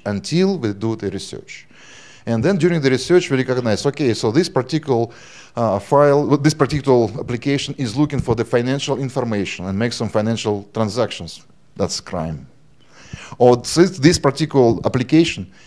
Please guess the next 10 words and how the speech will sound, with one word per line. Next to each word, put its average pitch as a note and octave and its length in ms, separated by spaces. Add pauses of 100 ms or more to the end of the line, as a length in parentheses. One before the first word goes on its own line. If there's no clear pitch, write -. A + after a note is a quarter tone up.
(280)
is C#3+ 200
looking E3+ 180
for C3+ 240
cryptographic D#3+ 640
keys, D3 540 (1400)
is C3+ 180
listening E3 540
to D3+ 100
the A2 400 (240)
speaker, C3+ 640